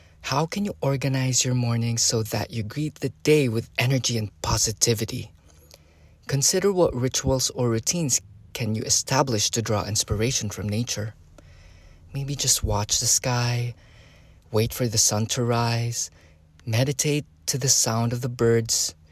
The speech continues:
take an early morning walk. How do you plan to meet your morning?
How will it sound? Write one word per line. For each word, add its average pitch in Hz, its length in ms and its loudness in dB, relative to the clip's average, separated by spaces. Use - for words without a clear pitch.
take - 180 -4
an 135 200 -2
early 120 300 4
morning 123 440 2
walk. 120 560 -6
How 123 380 0
do 139 120 -2
you 147 160 0
plan 107 560 -2
to 131 160 0
meet 120 280 0
your 135 240 0
morning? 120 580 -2